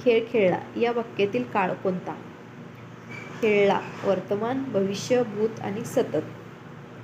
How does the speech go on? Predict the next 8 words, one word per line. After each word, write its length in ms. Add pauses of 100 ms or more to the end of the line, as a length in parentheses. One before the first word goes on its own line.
(640)
मुलांनी 380
खेळ 360 (140)
खेळला. 320 (2000)
काय 140
येणार 220
आहे 100
याचं 180
उत्तर? 260